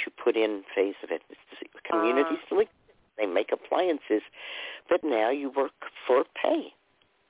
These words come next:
Speaker 2: Uh-huh. Right.
Speaker 1: And
Speaker 2: Suddenly
Speaker 1: you
Speaker 2: we're
Speaker 1: use
Speaker 2: back
Speaker 1: that pay to buy
Speaker 2: to capital.
Speaker 1: things.
Speaker 2: Yeah.
Speaker 1: Well, mm, you know,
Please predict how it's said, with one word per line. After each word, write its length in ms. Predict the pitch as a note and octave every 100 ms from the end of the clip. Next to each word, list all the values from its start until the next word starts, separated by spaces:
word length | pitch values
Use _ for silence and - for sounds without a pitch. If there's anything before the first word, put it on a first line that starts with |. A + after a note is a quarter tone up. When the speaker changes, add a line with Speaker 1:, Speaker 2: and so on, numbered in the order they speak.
| _ _ E3+
Speaker 2:
Uh-huh. 320 | E3+ D3+ D3 _ _ _ _ _ _ -
Right. 240 | D#3 D#3
Speaker 1:
And 20 | -
Speaker 2:
Suddenly 220 | E3 C3 -
Speaker 1:
you 40 |
Speaker 2:
we're 60 | E3
Speaker 1:
use 60 | -
Speaker 2:
back 100 | E3+ -
Speaker 1:
that 140 | _
pay 80 | G3+
to 80 | G3
buy 100 | E3
Speaker 2:
to 140 | G3
capital. 120 | B3+ E3+
Speaker 1:
things. 160 | - - - - _ _ _ _ _ _ _ _
Speaker 2:
Yeah. 440 | F3 E3+ - E3+ E3 - _ _ F#4
Speaker 1:
Well, 440 | G#4 A#4+ A#4+ A#4 - _ _ _ _ G#4
mm, 280 | G#4 G4 F4+ - _ _ - - - _ _ _ -
you 100 | G#4
know, 280 | F4 C#4+